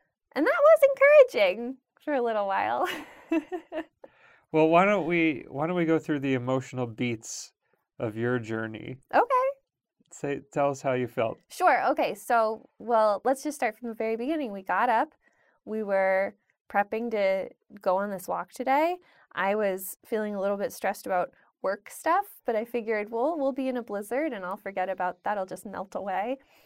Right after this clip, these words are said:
Speaker 2: That's right.
Speaker 1: And
Speaker 2: Jesse got home at two in the morning.
Speaker 1: I did. Oh, that's right. I got home at <laughs> two in the morning
Speaker 2: <laughs>
Speaker 1: from working really hard,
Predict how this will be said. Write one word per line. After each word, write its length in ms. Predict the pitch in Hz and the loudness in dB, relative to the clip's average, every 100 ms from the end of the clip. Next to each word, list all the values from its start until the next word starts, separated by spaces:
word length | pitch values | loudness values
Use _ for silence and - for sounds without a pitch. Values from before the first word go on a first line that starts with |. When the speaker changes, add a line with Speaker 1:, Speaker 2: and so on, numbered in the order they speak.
| _ _ - | _ _ -8
Speaker 2:
That's 180 | 226 | -4
right. 120 | 170 110 | 2 0
Speaker 1:
And 60 | 110 | 0
Speaker 2:
Jesse 340 | 139 135 151 | -2 0 0
got 180 | 135 131 | 2 2
home 200 | 127 120 | 0 -2
at 140 | 113 | -6
two 180 | - 135 | -4 -4
in 100 | 131 | -4
the 40 | 117 | -4
morning. 500 | 113 123 107 110 113 - | -4 -4 -6 -10 -14 -2
Speaker 1:
I 80 | 269 | 0
did. 240 | 320 370 - | 0 0 4
Oh, 120 | 277 | 4
that's 280 | 269 320 - | 4 2 0
right. 240 | 339 240 | 0 0
I 100 | - | 0
got 140 | 240 294 | 2 2
home 160 | 311 | 2
at 140 | 339 - | -2 -2
<laughs> 0 | |
two 160 | - | 0
in 160 | 370 349 | 2 2
the 80 | 339 | 0
morning 640 | 320 392 349 262 320 339 - - | 2 4 6 4 4 0 -4 -12
Speaker 2:
<laughs> 200 | - - | -14 -16
Speaker 1:
from 540 | - 294 262 254 254 247 | 0 4 6 4 -2 -6
working 540 | 220 277 311 285 262 254 | 0 0 0 -2 -2 -2
really 280 | 240 240 | 0 2
hard, 520 | 262 214 185 202 240 | 0 0 2 0 -4